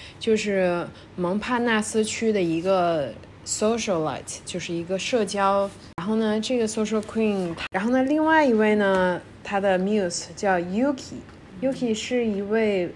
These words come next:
法国女生，然后她 Yu-，她 Yuki 是藤田四治给她起的一个名字，因为在日文里 Yuki 的意思是雪，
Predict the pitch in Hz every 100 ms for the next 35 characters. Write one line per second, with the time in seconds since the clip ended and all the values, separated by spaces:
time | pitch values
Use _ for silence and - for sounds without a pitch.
0 | - - - - 143 156 170 170 180 208
1 | - - 156 147 185 175 170 165 - -
2 | 170 226 233 277 285 302 311 - - -
3 | 262 262 302 277 220 208 240 233 208 196
4 | 185 - - - - 202 208 233 226 277
5 | 226 240 175 165 190 202 - 185 120 180
6 | 208 190 160 147 220 220 220 214 226 254
7 | 277 214 196 180 170 226 226 226 185 170
8 | - - - - - 185 170 214 208 196
9 | - 202 175 - - - 170 - 95 156